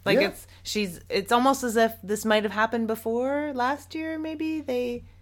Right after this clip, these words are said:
Speaker 1: had a little fling or had some words that made her interested. She seems genuinely interested in Mel.
Speaker 2: Yeah.
Speaker 1: Who could be her father.
Speaker 2: Who could be her grandfather.
Speaker 1: <laughs> Yeah.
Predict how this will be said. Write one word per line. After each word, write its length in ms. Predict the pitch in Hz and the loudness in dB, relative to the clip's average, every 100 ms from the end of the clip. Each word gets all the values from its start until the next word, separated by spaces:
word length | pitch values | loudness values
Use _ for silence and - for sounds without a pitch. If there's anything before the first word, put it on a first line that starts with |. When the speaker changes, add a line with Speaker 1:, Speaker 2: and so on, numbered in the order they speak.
| - - - - - | -20 -20 -20 -20 -16
Speaker 1:
had 160 | - 202 | -8 -6
a 20 | |
little 140 | 202 208 | -4 -6
fling 480 | - 226 254 254 247 | -6 -4 -2 -2 -2
or 300 | 214 190 185 | -4 -4 -4
had 180 | 196 190 | -6 -8
some 160 | 185 180 | -8 -4
words 260 | 208 214 | -2 -4
that 80 | 208 | -4
made 140 | 190 175 | -4 -4
her 60 | |
interested. 580 | 170 208 240 - 254 254 | -4 -6 -8 -8 -6 -6
She 140 | - 262 | -4 -4
seems 420 | 240 - 285 262 | -4 -2 0 0
genuinely 640 | 240 208 214 208 220 220 | 0 0 0 -2 -4 -4
interested 420 | - 165 165 170 151 | -8 -12 -12 -12 -10
in 160 | 156 | -10
Mel. 280 | 175 - - - - - - - | -8 -8 -10 -20 -20 -20 -18 -8
Speaker 2:
Yeah. 220 | 160 196 - - | -6 -6 -10 -2
Speaker 1:
Who 100 | 233 | 0
could 160 | 196 | 0
be 120 | 170 | -2
her 100 | 156 | -6
father. 340 | 165 147 - - - - - - - | -8 -8 -10 -14 -20 -20 -20 -20 -6
Speaker 2:
Who 100 | 226 | -2
could 100 | 285 | 2
be 60 | 294 | 2
her 140 | 285 | 0
grandfather. 1040 | 220 175 143 143 262 311 - 135 104 90 87 | -2 -4 -2 -2 -2 -2 -4 -4 -4 -4 -4
Speaker 1:
<laughs> 40 | |
Yeah. 260 | - 131 | -6 -8